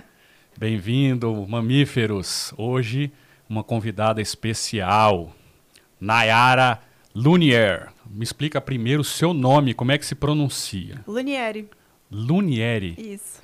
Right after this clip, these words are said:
Speaker 1: É francês?
Speaker 2: É francês, e francês seria Lunier, né?
Speaker 1: Ah, é?
Speaker 2: Mas é,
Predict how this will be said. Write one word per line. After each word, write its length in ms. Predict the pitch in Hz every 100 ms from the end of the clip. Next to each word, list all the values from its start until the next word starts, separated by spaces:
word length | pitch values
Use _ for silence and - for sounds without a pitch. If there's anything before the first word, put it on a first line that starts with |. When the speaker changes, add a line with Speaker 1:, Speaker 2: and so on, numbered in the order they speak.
| _
Speaker 1:
É 220 | 143 151 135
francês? 640 | 110 95 139 196 - - -
Speaker 2:
É 60 | -
francês, 420 | 254 269 185 175
e 40 |
francês 300 | - 208 226 226
seria 200 | 240 233
Lunier, 500 | 247 247 202 165 170
né? 200 | 190 233 _ _ _ _
Speaker 1:
Ah, 160 | 101 98
é? 20 |
Speaker 2:
Mas 180 | 120 185
é, 360 | 233 226 175